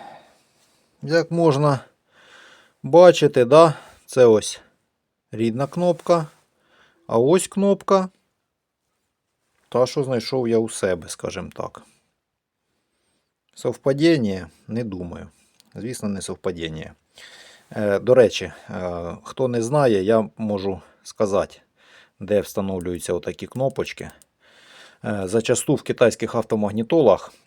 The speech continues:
м, в панельках стоять отакі кнопки. Вони можуть бути для поверхностного монтажа, тобто оці ножки коротенькі,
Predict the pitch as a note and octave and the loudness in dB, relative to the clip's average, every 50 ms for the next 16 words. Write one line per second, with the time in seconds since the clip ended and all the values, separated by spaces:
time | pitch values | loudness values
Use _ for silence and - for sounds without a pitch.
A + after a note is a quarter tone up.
0 | _ - G#2 G2 F#2 F2+ F2+ E2 - _ A#2 A2 A2 G2+ F2+ E2 - - E2 D#2+ | _ -14 -12 -12 -10 -10 -12 -14 -6 _ -2 0 0 -2 -2 -4 -6 -8 -10 -10
1 | - - _ _ _ _ _ _ _ _ _ _ _ - - - G#2+ A#2 B2 G#2 | -10 -16 _ _ _ _ _ _ _ _ _ _ _ -20 -10 -6 -2 0 0 0
2 | - F2+ - G2 F#2+ - - - - F#2 E2+ D#2 - - - - - _ _ _ | -2 -6 -8 -8 -8 -8 -10 -10 -8 -10 -10 -10 -12 -14 -20 -20 -20 _ _ _
3 | _ _ _ _ _ _ _ _ _ _ _ _ - - A2+ A2+ A2 A2 G#2+ G#2+ | _ _ _ _ _ _ _ _ _ _ _ _ -14 -8 -4 -2 0 0 0 0
4 | G#2+ G2 G2+ F#2+ F#2+ G2+ G#2 F2+ - A2+ A2 A2 A2 C#3 D3+ F#3+ F#3+ - - D3+ | -2 -2 -4 -6 -6 -6 -6 -6 -4 0 0 0 2 2 2 2 2 2 0 -6
5 | - - C3+ C3 B2 A#2+ A2+ - A#2 G#2 G#2+ G2+ F#2 - G2 - - - G2+ F#2+ | -4 -4 -4 -2 -2 -2 0 2 2 4 4 2 2 0 -6 -6 -4 -2 -2 -2
6 | F2+ - - G#2 F#2 G2 G#2+ G#2 F#2+ - - F#2+ F2 - G2+ G2 G2 F2 - F2 | -4 -6 -8 -8 -8 -6 -6 -6 -6 -6 -8 -12 -6 -4 -4 -2 -2 -4 -4 -6
7 | E2+ D#2+ D#2 - D#2+ | -6 -6 -10 -14 -16